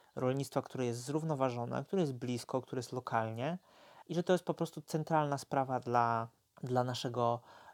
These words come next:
bezpieczeństwa, żebyśmy o to rolnictwo rodzinne, zrównoważone umieli zadbać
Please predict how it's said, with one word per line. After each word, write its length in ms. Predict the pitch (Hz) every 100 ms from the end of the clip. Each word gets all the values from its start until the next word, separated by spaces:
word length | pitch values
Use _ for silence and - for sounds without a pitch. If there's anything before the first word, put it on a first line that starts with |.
| -
bezpieczeństwa, 960 | 123 127 - 135 - 135 - - 131 - - -
żebyśmy 640 | 135 139 135 - 135 131 127 _ _ -
o 60 |
to 180 | 139 143
rolnictwo 960 | 139 131 135 147 147 - - 135 120 120 _ _ _
rodzinne, 960 | 135 147 139 147 143 139 135 131 127 123
zrównoważone 1160 | 117 131 123 127 120 123 120 127 120 120 120 120 - - -
umieli 340 | 139 147 139 127
zadbać 560 | 127 123 131 175 190